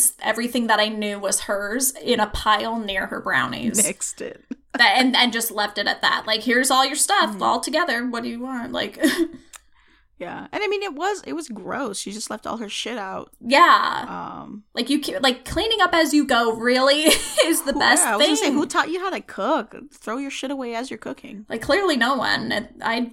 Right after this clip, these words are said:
Speaker 1: those
Speaker 2: Yeah.
Speaker 1: brownie, low carb, bo-, like, a six dollar box. Like, what the hell are you doing? Just don't, don't
Speaker 2: Well
Speaker 1: even bother with fucking brownies.
Speaker 2: If, yeah, if you got a low, why even eat 'em?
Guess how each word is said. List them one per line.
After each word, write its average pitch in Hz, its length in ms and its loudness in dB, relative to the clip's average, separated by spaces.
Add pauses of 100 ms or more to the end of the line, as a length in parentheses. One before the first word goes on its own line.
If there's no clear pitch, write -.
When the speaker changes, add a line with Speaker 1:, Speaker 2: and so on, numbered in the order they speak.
Speaker 1:
those 233 140 -4
Speaker 2:
Yeah. 180 220 -8 (180)
Speaker 1:
brownie, 254 480 2
low 233 320 -2
carb, 269 560 0
bo-, - 280 0
like, 220 160 -2
a 214 120 0
six - 280 -4
dollar 247 260 0
box. 233 420 2
Like, 320 100 -2
what 415 100 -6
the 349 100 2
hell 302 120 0
are 254 80 -2
you 247 140 -4
doing? - 440 -8
Just 285 240 -2
don't, 320 320 2
don't 339 180 2
Speaker 2:
Well 392 40 0
Speaker 1:
even 381 220 2
bother 233 340 4
with 240 160 -6
fucking 226 280 -2
brownies. 208 760 0 (420)
Speaker 2:
If, - 280 -8
yeah, 196 560 -4
if 247 100 -14
you 320 60 -14
got 320 120 -4
a 311 140 0
low, 294 160 0 (120)
why 311 360 0
even 330 300 -4
eat 196 180 -6
'em? 185 160 -10